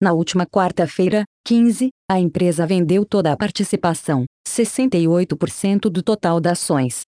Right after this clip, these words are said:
que detinha na Eletronuclear, companhia responsável pelo complexo nuclear de Angra dos Reis, no litoral sul do Rio de Janeiro.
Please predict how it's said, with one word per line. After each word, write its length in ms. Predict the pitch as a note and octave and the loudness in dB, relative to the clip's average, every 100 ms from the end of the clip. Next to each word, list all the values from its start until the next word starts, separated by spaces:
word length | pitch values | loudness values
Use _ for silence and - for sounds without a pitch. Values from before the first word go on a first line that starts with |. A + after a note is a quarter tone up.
| - | -4
que 120 | G3 | -2
detinha 420 | F3 E3+ F#3+ F#3 | -2 -2 0 2
na 140 | E3+ E3 | 2 2
Eletronuclear, 880 | F3 - G3+ F#3 E3+ E3+ E3+ G3+ G3+ _ | 0 0 2 2 2 2 2 0 -4 _
companhia 540 | - F3+ D#3+ D3+ E3 E3 | -4 -2 0 2 2 2
responsável 720 | F#3 - E3 D3 F3 E3+ E3 | -2 -2 -2 -2 -2 0 0
pelo 220 | F#3 F3+ | 0 -2
complexo 580 | E3+ D3+ F3 E3+ D#3+ G3 | 0 -2 -2 -2 -2 -2
nuclear 480 | F#3+ G#3 G3+ D3+ D3 | -2 0 0 0 0
de 80 | G3 | 2
Angra 260 | A3 A3 | 2 2
dos 200 | G#3 G#3+ | 2 0
Reis, 300 | F#3 E3+ - - _ | 2 0 -2 -12 _
no 120 | F#3 F3+ | 0 0
litoral 440 | F3+ E3+ E3+ F#3+ | 0 0 2 0
sul 240 | - G3+ | 0 -2
do 100 | F#3 | 0
Rio 200 | E3+ F#3 | 0 0
de 100 | E3 | 0
Janeiro. 480 | F3 G3+ G3 D3 A#2+ | 0 2 2 2 0